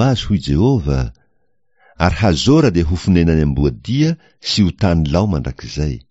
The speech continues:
Tsy hisy olona honina any, na zanak'olombelona hivahiny any. Faminaniana momba ny Elama.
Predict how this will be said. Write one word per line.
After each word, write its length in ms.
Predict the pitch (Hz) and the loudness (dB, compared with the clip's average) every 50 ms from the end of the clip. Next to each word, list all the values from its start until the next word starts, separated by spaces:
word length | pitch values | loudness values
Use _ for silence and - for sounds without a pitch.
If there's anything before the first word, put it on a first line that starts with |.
| _ _ _ _ _ _ _ _ _ _ _ _ - | _ _ _ _ _ _ _ _ _ _ _ _ -6
Tsy 120 | - - - | 0 2 2
hisy 240 | 226 - - - 104 | 2 2 2 2 2
olona 240 | 92 90 87 85 80 | 4 4 4 2 2
honina 480 | 76 - 117 139 147 147 143 147 151 151 | 0 0 0 2 2 2 2 2 2 2
any, 260 | 127 92 76 69 65 - _ _ _ _ _ _ _ _ - | 2 0 -2 -2 -4 -8 _ _ _ _ _ _ _ _ -6
na 120 | 80 82 76 | -4 -2 0
zanak'olombelona 920 | 80 78 76 73 - - 82 78 76 73 71 90 101 117 123 131 131 120 | 0 0 0 -2 -2 -2 -2 0 0 0 2 2 2 2 2 0 -2 -2
hivahiny 600 | - - 117 98 67 64 69 69 69 69 69 65 67 | -2 0 0 0 0 0 0 -2 -2 -2 -2 -2 -2
any. 240 | 69 69 64 60 58 - _ _ _ _ _ _ _ _ _ _ _ _ _ _ _ _ _ _ _ _ _ _ _ _ _ _ _ _ _ _ _ _ _ _ _ _ _ _ _ _ _ _ _ _ | -2 -4 -4 -6 -10 -16 _ _ _ _ _ _ _ _ _ _ _ _ _ _ _ _ _ _ _ _ _ _ _ _ _ _ _ _ _ _ _ _ _ _ _ _ _ _ _ _ _ _ _ _
Faminaniana 680 | - - 92 82 80 78 78 76 73 80 95 101 104 98 | -4 -2 -2 0 0 0 0 0 2 2 2 2 2 2
momba 240 | 87 78 69 71 71 | 0 0 -2 -2 -2
ny 120 | 71 67 | -2 -2
Elama. 380 | 65 67 69 69 67 64 60 | -2 -2 -2 -2 -4 -4 -6